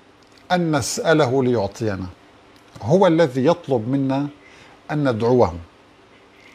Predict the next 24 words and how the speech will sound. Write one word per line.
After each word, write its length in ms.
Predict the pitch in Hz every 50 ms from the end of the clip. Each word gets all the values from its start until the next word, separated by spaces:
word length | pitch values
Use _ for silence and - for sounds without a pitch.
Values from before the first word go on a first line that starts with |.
| - - - - - - - - - - - - - - - - - - - - - -
أنا 160 | 175 175 165
أود 320 | 175 180 196 185 156 143
أن 180 | 156 165 165 160
أتأمل 560 | 143 143 - - 208 190 190 170 170 139 135
معكم 420 | 147 151 156 151 - - 143 151 156
أولًا 500 | 160 151 143 135 127 127 120 120 139 147
هذا 120 | 127 123
الحديث 500 | 113 101 - - 127 120 135 117 - -
العظيم، 440 | 113 110 107 113 113 120 135 139 131
ثم 340 | - - - 160 156 143 135 127 - -
نتدبر 720 | 139 135 127 - - 135 113 110 165 - 131 123 135 120 104
هذا 240 | 117 123 113 107
الحديث 680 | 110 98 - - 117 101 101 117 127 135 131 - - - - - -
ونرد 400 | 120 120 120 127 147 175 160 143
على 160 | 151 156 160
المشككين 760 | 160 156 151 139 - - 170 165 - - 147 - 190 196 190 143
أيضًا 360 | 147 143 131 107 113 101 92 85 82 - - - - _ - - _ - - - - - -
أنه 220 | 113 107 98 90 87
كيف 260 | - 151 151 127 - 127
ينزل 400 | 131 139 143 139 113 104 120 110
الله. 340 | 113 107 113 120 110 95 85 - - - - - - - - - - -
سنفهم 560 | - - - 143 180 185 - - 156 151 135
هذا 220 | 123 143 139 127 131
المعنى 500 | 123 131 147 151 147 147 147 151 160